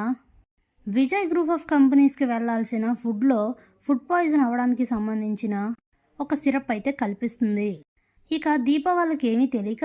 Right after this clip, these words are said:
నార్మల్గానే ఫుడ్ తీసుకొని వచ్చి ఎంప్లాయీస్ అందరికీ కూడా వడ్డిస్తారు. వాళ్ళందరూ తిన్న తర్వాత ఒక్కొక్కరిగా ఫుడ్ పాయిజన్ అయితే అవుతుంది. దూరం నుంచి ఇదంతా చూస్తూ జ్యోత్స్న చాలా హ్యాపీగా ఫీల్ అవుతుంది.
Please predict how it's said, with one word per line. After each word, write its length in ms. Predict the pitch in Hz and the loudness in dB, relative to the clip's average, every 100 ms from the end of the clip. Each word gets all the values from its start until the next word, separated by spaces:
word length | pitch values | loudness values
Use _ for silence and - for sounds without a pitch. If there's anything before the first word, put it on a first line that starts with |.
| 294 | 2
నార్మల్గానే 720 | 226 226 277 285 247 208 202 233 _ _ _ | 2 0 0 0 0 -2 -4 -8 _ _ _
ఫుడ్ 260 | 285 254 294 | 0 0 2
తీసుకొని 400 | 311 311 247 233 | 0 2 2 2
వచ్చి 320 | 196 - 320 269 - _ _ _ _ _ _ _ _ _ _ _ - - _ _ - | -2 -2 0 0 -4 _ _ _ _ _ _ _ _ _ _ _ -18 -18 _ _ 0
ఎంప్లాయీస్ 420 | 269 277 339 311 | 4 4 4 4
అందరికీ 360 | 254 233 233 247 | 4 2 2 -2
కూడా 220 | 220 240 | 0 0
వడ్డిస్తారు. 600 | 247 196 233 - 220 214 | 0 0 -4 -2 -4 -4
వాళ్ళందరూ 520 | 220 240 226 254 311 | -2 -2 2 2 2
తిన్న 240 | 311 220 240 | 0 -2 0
తర్వాత 420 | 247 214 214 214 214 | -2 -2 -6 -6 -6
ఒక్కొక్కరిగా 680 | 208 202 254 254 220 214 208 208 - _ _ _ _ _ _ | -6 -4 -4 -2 -4 -2 -6 -6 -12 _ _ _ _ _ _
ఫుడ్ 220 | 285 247 | -4 -2
పాయిజన్ 340 | - 330 269 254 | 0 2 4 2
అయితే 220 | 202 269 | 0 0
అవుతుంది. 460 | 254 208 233 226 226 214 | 0 0 -2 0 0 0
దూరం 320 | 254 311 311 | 0 4 6
నుంచి 200 | 285 285 | 6 6
ఇదంతా 320 | 226 208 262 | -2 -2 -2
చూస్తూ 320 | 262 233 226 233 | -2 -4 -2 -4
జ్యోత్స్న 380 | 208 208 262 233 | -2 0 2 2
చాలా 280 | 226 196 233 | -2 -2 -2
హ్యాపీగా 400 | 233 208 240 262 | -4 -4 0 0
ఫీల్ 220 | 240 226 | 2 0
అవుతుంది. 420 | 226 233 220 226 | 0 2 2 2